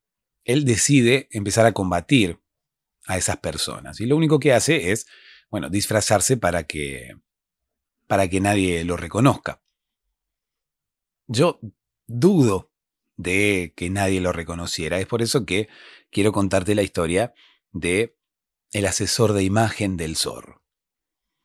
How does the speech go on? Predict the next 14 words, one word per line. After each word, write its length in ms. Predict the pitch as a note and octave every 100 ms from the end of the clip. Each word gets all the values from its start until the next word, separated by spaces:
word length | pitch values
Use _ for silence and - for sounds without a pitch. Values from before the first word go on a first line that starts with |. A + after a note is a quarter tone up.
| _ _ _ _ _ _
Cuando 720 | G#2 G2+ G#2 G2+ G2+ F#2+ F#2+ -
el 100 | G2+
zorro 300 | D3+ D3+ A2
decide 680 | G#2+ - G3 A#2 F2 G2+ - _ _ _ _ _ _ _ _ _ _
empezar 340 | F#2+ E2+ A2
a 60 | G2+
combatir, 680 | F2 E2+ D#2+ D#2 B2 F#2+ D#2+ _ _ - - _
eh, 340 | - - - - _
esta 220 | - G#2+
corrupción 440 | F#2 F2 D#2+ C3 G#2
de 100 | F2+
la 100 | E2+
que 100 | F#2+
hablábamos, 720 | B2+ B2+ G#2 G2+ A#2 F3+